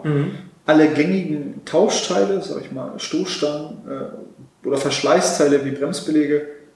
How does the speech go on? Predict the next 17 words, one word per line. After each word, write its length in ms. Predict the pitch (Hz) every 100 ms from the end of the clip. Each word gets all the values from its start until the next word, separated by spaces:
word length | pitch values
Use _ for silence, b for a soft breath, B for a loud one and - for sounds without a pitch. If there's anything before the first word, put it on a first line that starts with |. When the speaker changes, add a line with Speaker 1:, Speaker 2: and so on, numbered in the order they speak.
| -
Speaker 2:
äh, 120 | 139
wir 100 | 135
werden 200 | 143 143
dreimal 360 | 135 156 180
am 120 | - -
Tag 220 | 147 -
angefahren. 540 | 170 196 - 156 196 - - -
Ähm, 300 | 143 143 143 139
wir 80 |
sind 160 | 135 160
eben 160 | 156 156
ja 80 |
auch 160 | 147 -
kurz 300 | 180 180 180
durchs 240 | 151 151
Lager 280 | 143 175 185
gegangen. 380 | 175 175 180 -